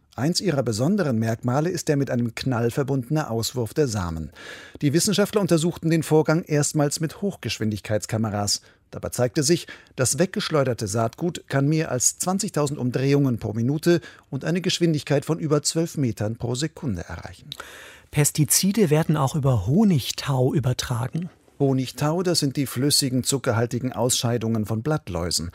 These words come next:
Speaker 1: Andere Insekten wie Schwebfliegen und Schlupfwespen nutzen dieses Sekret als Nahrung. Doch das kann ihnen gefährlich werden, denn über den Honigtau können sie Pestizide wie Neonicotinoide aufnehmen, mit denen sie sonst kaum in Kontakt kämen.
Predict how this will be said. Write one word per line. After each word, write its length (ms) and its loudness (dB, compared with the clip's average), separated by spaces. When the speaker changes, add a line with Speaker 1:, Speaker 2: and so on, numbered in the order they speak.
Speaker 1:
Andere 340 2
Insekten 520 0
wie 100 -2
Schwebfliegen 720 -2
und 100 -2
Schlupfwespen 800 -2
nutzen 380 -2
dieses 300 -2
Sekret 400 -4
als 180 -6
Nahrung. 520 0
Doch 140 -12
das 180 -4
kann 160 -2
ihnen 260 0
gefährlich 520 -2
werden, 260 2
denn 100 4
über 160 4
den 220 2
Honigtau 560 2
können 300 0
sie 120 -2
Pestizide 800 -2
wie 260 -8
Neonicotinoide 1200 0
aufnehmen, 440 0
mit 140 -4
denen 220 2
sie 120 0
sonst 400 -2
kaum 260 0
in 140 -4
Kontakt 420 -6
kämen. 340 -12